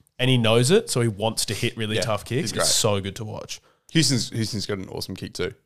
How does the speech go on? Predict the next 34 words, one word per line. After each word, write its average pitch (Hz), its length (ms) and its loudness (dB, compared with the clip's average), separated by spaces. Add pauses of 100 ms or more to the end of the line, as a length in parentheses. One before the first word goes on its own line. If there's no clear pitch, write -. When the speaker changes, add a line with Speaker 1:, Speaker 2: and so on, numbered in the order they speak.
Speaker 1:
True. 101 300 -4 (160)
Speaker 2:
Yeah. - 140 -6 (340)
Speaker 1:
And 117 160 2
then 120 280 4
midfield, 127 500 -2
Butters, 135 420 4
Rozee, 110 640 0
Willem 107 280 -2
Drew. 98 300 -6 (360)
And 113 180 0
by 117 120 6
the 113 80 4
way, 107 140 4
Willem 107 260 0
Drew 107 180 0
might 101 220 0
be 98 60 -8
the 101 100 -6
most 101 280 -6 (160)
underrated 98 680 0
player 101 260 -4
in 101 80 -4
the 95 80 -4
league. 92 340 -6
Speaker 2:
Yeah, 95 200 0
he, - 160 -4 (120)
he, 131 300 6
Speaker 1:
He 139 80 4
just 143 140 4
Speaker 2:
he 117 60 8
Speaker 1:
does 180 180 6
a 139 60 2
job. 110 360 -4
Speaker 2:
Yeah, 101 160 -2